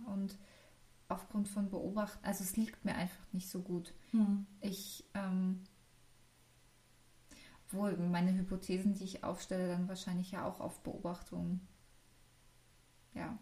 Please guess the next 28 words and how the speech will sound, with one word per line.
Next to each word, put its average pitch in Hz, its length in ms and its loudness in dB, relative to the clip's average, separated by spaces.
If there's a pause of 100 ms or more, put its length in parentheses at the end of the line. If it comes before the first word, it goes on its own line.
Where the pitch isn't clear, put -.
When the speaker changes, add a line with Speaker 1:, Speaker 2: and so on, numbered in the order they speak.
Speaker 2:
<laughs> 208 280 0
Speaker 1:
steht. 190 160 -6 (560)
Ähm, 190 520 6 (100)
ja, 170 300 0 (100)
aber 185 180 2
trotzdem, 185 380 2
mir 190 80 8
liegt 190 200 4
es 185 140 -4
eher 180 260 2
eben, 175 220 4 (260)
Hypothesen 208 460 -2
aufzustellen 175 560 -4
und 175 180 -4
die 170 60 -4
dann, 165 300 -2 (640)
ähm, 156 560 -4 (140)
ja, - 260 -6 (360)
zu - 260 -4
bestätigen 180 640 -2
oder 160 360 -4
zu - 220 -8
widerlegen. 156 640 -4 (1200)
Speaker 2:
Ja, 202 180 -2
ist - 120 -12
doch 226 100 0
in 226 60 -4
Ordnung. 196 460 -4